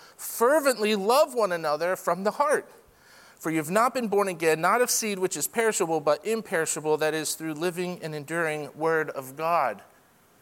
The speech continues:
The truth connects us, and it is a commandment to love one another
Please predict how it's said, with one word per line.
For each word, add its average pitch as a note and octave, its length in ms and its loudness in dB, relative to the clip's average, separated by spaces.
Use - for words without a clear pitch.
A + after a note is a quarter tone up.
The D3+ 100 0
truth F3+ 380 -8
connects E3 420 -8
us, - 480 -8
and D#3+ 140 -2
it - 20 0
is D#3 160 -2
a D#3+ 60 -4
commandment E3+ 560 -6
to D#3 100 -10
love C#3 260 0
one C3 160 -8
another A#2+ 540 -8